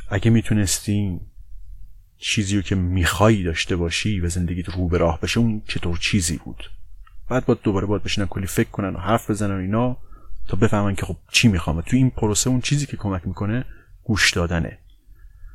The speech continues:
آدما با حرف زدن گفتیم فکر می‌کنن،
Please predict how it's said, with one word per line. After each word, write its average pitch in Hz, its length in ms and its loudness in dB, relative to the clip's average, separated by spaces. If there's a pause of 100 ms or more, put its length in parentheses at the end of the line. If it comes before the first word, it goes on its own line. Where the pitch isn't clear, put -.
(300)
آدما 101 540 0 (300)
با 104 100 -8
حرف 85 320 0
زدن 104 280 4
گفتیم 90 220 -2
فکر - 280 -8
می‌کنن، - 360 -10